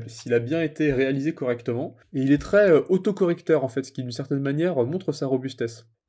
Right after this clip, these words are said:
Il y a toutes sortes de moyens, en fait, de vérifier si la, la dynamique entre les, entre les termes qu'on place dedans, euh, fonctionne bien. Enfin, vous allez voir ça en pratiquant.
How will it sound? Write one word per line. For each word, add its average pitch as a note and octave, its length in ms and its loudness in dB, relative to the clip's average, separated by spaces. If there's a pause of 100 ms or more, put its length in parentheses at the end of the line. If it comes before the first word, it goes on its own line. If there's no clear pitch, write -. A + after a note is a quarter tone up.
Il B2+ 60 -2
y - 20 2
a - 20 -2
toutes F3 220 -8
sortes E3+ 240 2
de C#3+ 80 6
moyens, D#3+ 360 4
en F3 80 0
fait, E3+ 220 0
de B2 100 -2
vérifier C#3+ 600 0
si D#3+ 340 -6
la, A#2+ 220 2
la A2+ 120 2
dynamique C#3 540 -4
entre A#2 240 -6
les, A2 100 -2
entre G#2+ 260 -8
les G#2 100 -8
termes D3 260 2
qu'on C#3+ 160 -12
place A#2+ 280 -2
dedans, B2 420 -4 (400)
euh, A#2 80 -10
fonctionne C#3+ 400 -4
bien. A2 160 -6 (100)
Enfin, B2+ 160 0
vous B2 140 0
allez C#3+ 140 6
voir D3 200 4
ça E3+ 260 4
en C3 140 2
pratiquant. - 460 -6